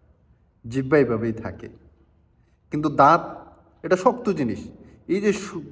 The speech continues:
বত্রিশটা দাঁতের মাঝখানে নরম একটা জিনিস, এটা কিন্তু টিকে রইছে, একদম নরম। কিন্তু এই দাঁত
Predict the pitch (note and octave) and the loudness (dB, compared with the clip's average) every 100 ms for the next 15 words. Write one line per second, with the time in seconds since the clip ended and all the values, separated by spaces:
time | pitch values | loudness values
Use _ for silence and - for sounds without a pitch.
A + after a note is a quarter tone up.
0 | B2+ D#3 F#3 - G#3 G3+ - E3+ D3+ D#3 | -6 -4 -4 -2 -4 -2 2 4 4 4
1 | F3 C#3+ C3+ - E3 E3+ C#3 D3+ G3 F#3 | 2 2 0 0 -4 -2 2 2 2 0
2 | E3 A#2+ A2 F#2 - - D3 E3 E3 D#3+ | -2 -2 -4 -8 -12 -6 -4 -2 -2 -4
3 | F3 F#3 D3 G2+ - - - - _ _ | -2 0 0 -2 -8 -16 -18 -20 _ _
4 | _ - E3 F3 G#3 F3+ D3 F2+ - - | _ -4 -2 2 2 4 2 0 -6 -16
5 | - - _ _ _ _ _ _ D#3 D#3+ | -20 -20 _ _ _ _ _ _ 2 6
6 | F#3 F#3 D3+ | 6 8 6